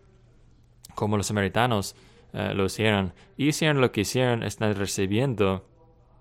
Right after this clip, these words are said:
Su recibir, más bien, estaba lo que nos dice en versículo cuarenta y cinco, habiendo visto todo lo que hizo en Jerusalén en, en la fiesta, porque ellos también habían ido,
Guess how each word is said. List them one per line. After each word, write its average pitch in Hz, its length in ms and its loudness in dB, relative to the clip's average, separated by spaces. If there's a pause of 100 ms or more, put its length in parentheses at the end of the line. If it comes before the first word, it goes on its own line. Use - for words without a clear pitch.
(280)
Su 110 200 2
recibir, 107 480 0
más 107 200 0
bien, 101 300 -4 (500)
estaba 107 360 2
lo 104 160 2
que 107 120 0
nos 101 160 0
dice 104 300 0
en 98 60 0
versículo 98 520 2
cuarenta 95 260 0
y - 20 -6
cinco, 101 440 -2 (300)
habiendo 104 640 2
visto 101 880 0 (260)
todo 110 180 4
lo 104 160 2
que 98 460 0
hizo 113 480 -2
en 92 60 -4
Jerusalén 98 720 -2
en, 98 60 -6
en 92 60 -4
la 92 80 -2
fiesta, 131 420 -2
porque 95 240 -6
ellos 90 200 -6
también 117 440 -2 (480)
habían 95 400 -2
ido, 104 400 0